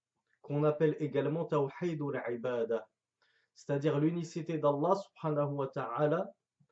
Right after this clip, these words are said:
dans son adoration, ou plutôt dans sa divinité. Nous unifons, nous, nous, nous, nous,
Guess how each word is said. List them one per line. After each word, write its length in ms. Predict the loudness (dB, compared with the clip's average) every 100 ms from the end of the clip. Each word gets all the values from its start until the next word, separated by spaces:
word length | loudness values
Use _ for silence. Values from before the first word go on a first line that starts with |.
| _
dans 240 | 2 4 4
son 260 | 0 0
adoration, 800 | 0 0 0 -2 -4 -2 -2 -2 _ _ _ _ _
ou 120 | -4
plutôt 340 | -2 -2 0 2
dans 220 | 2 2
sa 240 | 2 2
divinité. 840 | 2 0 -2 -2 -2 0 4 4 2 _ _ _ _ _ _ -10
Nous 260 | -2 -2 -2 -4
unifons, 760 | -2 -2 -4 -6 -6 -4 -4 -6
nous, 360 | -2 0 0 -2
nous, 320 | -2 -2 -2
nous, 420 | -4 -4 -6 -10
nous, 420 | -10 -10 -10 -12